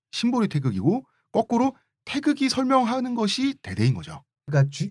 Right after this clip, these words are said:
Speaker 2: 이 태극과 거기서부터 파생되어 나가는 모든 것들이 이제 주역에 들어가 있는데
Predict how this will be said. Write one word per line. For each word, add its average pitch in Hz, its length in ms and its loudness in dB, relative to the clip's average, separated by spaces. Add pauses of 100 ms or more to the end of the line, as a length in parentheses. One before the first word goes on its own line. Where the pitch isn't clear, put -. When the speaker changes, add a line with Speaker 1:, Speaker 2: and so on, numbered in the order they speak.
(140)
Speaker 2:
이 160 140 -4
태극과 277 580 0
거기서부터 147 460 -2
파생되어 214 400 -2
나가는 165 260 2
모든 135 220 2
것들이 139 320 0
이제 120 160 -8
주역에 143 580 4 (220)
들어가 147 240 6
있는데 113 480 2